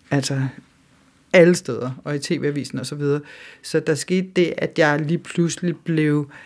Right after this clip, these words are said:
altså blev det jo lige pludselig en, en offentlig kendt ting, at jeg var Tove Ditlevsens barnebarn.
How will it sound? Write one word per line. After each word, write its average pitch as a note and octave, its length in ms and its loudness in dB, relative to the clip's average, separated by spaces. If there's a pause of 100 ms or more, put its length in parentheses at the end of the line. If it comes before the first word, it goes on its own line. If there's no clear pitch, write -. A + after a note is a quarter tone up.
(160)
altså D3+ 200 -2
blev E3 200 0
det D3+ 60 0
jo D#3+ 80 4
lige D#3 200 0
pludselig E3 640 0
en, D3+ 280 0 (480)
en D3 280 4
offentlig D3 480 4
kendt - 300 0
ting, D3+ 280 0 (120)
at C#3+ 180 -2
jeg C3+ 220 4 (100)
var C#3 380 0
Tove C#3+ 200 0
Ditlevsens C#3 440 -4
barnebarn. A3 580 2